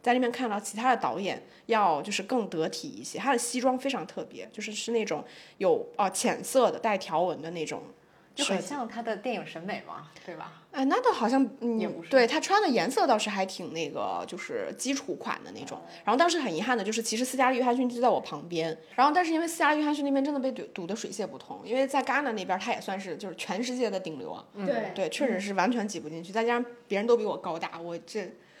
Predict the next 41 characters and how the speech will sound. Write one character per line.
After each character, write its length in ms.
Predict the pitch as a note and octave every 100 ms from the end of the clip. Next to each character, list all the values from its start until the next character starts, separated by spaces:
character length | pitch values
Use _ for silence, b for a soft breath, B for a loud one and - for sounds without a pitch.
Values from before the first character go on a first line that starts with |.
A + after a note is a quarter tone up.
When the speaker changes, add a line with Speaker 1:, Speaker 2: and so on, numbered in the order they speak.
| B
Speaker 1:
确 140 | -
实 140 | A#3 G3+
是 100 | G#3
进 160 | A3
不 60 | F#3
去 180 | - G3
了， 140 | E3
也 40 |
没 120 | E3+ F#3
看 120 | B3
到 80 | F#3+
他 140 | F3+
本 140 | F3
人。 200 | C#3+ - - - B B B B
Speaker 3:
还 140 | -
有 100 | G4+
就 140 | C4 D#4
是 80 |
凯 220 | D#4+ A#3 G3+
特· 100 | C#4
布 120 | D4
兰 140 | C#4+ C4
切 120 | C#4+
特， 140 | C#4
后 140 | C4 A#3
来 120 | A3
我 80 | G3
们 140 | F#3+
也 80 | G3
没 140 | F3
看 300 | F3+ - A#3
到。 200 | F#3 G3 -
Speaker 1:
我 100 | A3
预 340 | A3+ C#4 A#3+
约 100 | A3+ A#3+
了， 100 | F3
没 140 | D#3+
约， 160 | G3+ E3+
没 200 | F#3+ G3+
约 120 | A3+
上。 320 | B3 G3 B2